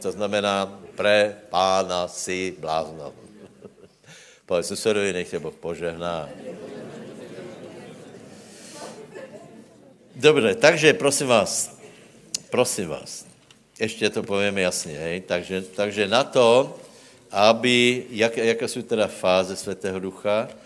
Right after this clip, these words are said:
to je teo-, to je teologie. To je teologie, to jsem vám vravil. Strašně, strašně důležité je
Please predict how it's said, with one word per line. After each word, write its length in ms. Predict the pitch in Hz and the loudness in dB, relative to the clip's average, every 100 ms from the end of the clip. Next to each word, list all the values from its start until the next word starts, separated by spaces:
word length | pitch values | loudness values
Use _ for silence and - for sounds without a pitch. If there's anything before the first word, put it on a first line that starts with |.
| - _ | -20 _
to 100 | - | -4
je 80 | 151 | -4
teo-, 300 | - 220 226 | -2 -4 -6
to 100 | - | -6
je 60 | 220 | -8
teologie. 640 | 220 226 220 190 196 147 - _ _ _ _ _ _ _ _ _ | -6 -6 -4 -6 -12 -14 -16 _ _ _ _ _ _ _ _ _
To 60 | - | -8
je 60 | |
teologie, 380 | 131 170 170 143 | 2 2 4 0
to 100 | 139 | -4
jsem 160 | - 139 | -8 -2
vám 140 | 135 | 0
vravil. 240 | 151 160 123 | 0 -2 -2
Strašně, 580 | - 151 160 156 143 | -2 -2 -2 -4 -6
strašně 520 | - - 147 180 - 147 | -6 -2 0 0 -4 -4
důležité 520 | 139 127 131 - 117 | -4 -4 -6 -2 0
je 440 | 92 87 90 147 | 0 2 2 0